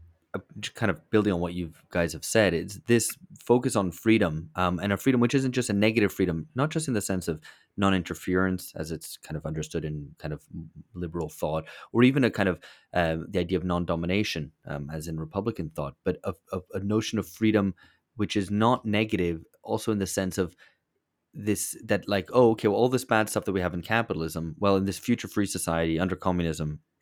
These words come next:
everything's gonna be great." But actually, you know, he gives that a little bit, um, a little bit of more structure than that. Um, this freedom is not just, "Hey, you won't have to work," or, "You won't have to work as much," but it's a freedom which is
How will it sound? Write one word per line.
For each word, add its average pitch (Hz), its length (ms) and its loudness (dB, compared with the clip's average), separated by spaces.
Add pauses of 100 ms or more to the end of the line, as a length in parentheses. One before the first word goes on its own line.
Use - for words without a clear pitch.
(160)
everything's 87 380 -2
gonna 78 180 -6
be 76 100 -8
great." 78 380 -6 (640)
But 110 100 0
actually, 113 680 -2
you 113 120 -2
know, 87 220 -2 (160)
he - 240 -8
gives 113 500 -2 (300)
that 104 220 0
a - 40 -6
little 107 220 0
bit, 104 260 0 (220)
um, 92 400 -2
a 107 60 -4
little 110 140 2
bit 101 100 0
of 90 120 -10
more 107 180 0
structure - 540 -2 (140)
than 92 120 -2
that. 78 220 -6 (340)
Um, 95 160 0
this 98 120 -2
freedom 117 320 2
is 98 120 0
not 110 220 2
just, 92 400 2
"Hey, 101 140 0
you 92 140 0
won't 90 260 -4
have 82 120 -4
to - 60 -8
work," 82 320 -4
or, 82 40 -2
"You 82 120 -4
won't 82 160 -8
have 80 140 -10
to - 80 -12
work 85 240 -8
as 82 140 -8
much," 104 340 -2 (340)
but 107 100 4
it's 107 180 4
a 107 100 6
freedom 120 480 2
which 107 240 2
is 101 180 2